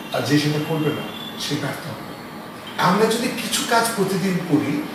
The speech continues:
আমরা খুব ভালো থাকবো। এই যে বললাম, মানুষের জন্য কিছু করা, এটার জন্য কিন্তু টাকা পয়সা লাগে না। আপনি একটা মানুষ রাস্তার ধারে দাঁড়িয়ে আছে, সে যাবে কি যাবে না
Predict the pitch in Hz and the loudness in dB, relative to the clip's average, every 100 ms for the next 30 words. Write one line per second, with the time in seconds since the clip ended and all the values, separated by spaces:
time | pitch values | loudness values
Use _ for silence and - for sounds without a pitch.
0 | - - - 185 208 285 180 151 151 - | -10 -12 -8 -6 -2 0 4 6 4 2
1 | - - - 143 156 151 151 143 - - | -4 -10 -6 2 6 10 10 10 6 0
2 | - - - - - 139 139 143 147 165 | -6 -12 -12 -12 -8 2 6 8 6 4
3 | 151 151 151 147 - - 131 - - - | 2 2 4 2 0 -4 -4 -4 -8 -10
4 | - - - - - 240 240 247 269 277 | -12 -12 -12 -8 4 6 8 6 4 2
5 | - 233 - 226 240 247 240 240 185 - | 4 6 6 8 8 10 12 12 10 8
6 | - - 160 - 226 226 196 170 180 233 | 4 0 0 8 10 10 8 8 8 6
7 | 180 151 - 190 190 202 208 135 - 180 | 6 6 6 4 6 6 8 8 8 8
8 | 151 - - - - - - 175 160 156 | 6 4 -2 -4 -8 -8 0 4 8 10
9 | 202 202 180 180 190 | 10 8 8 8 8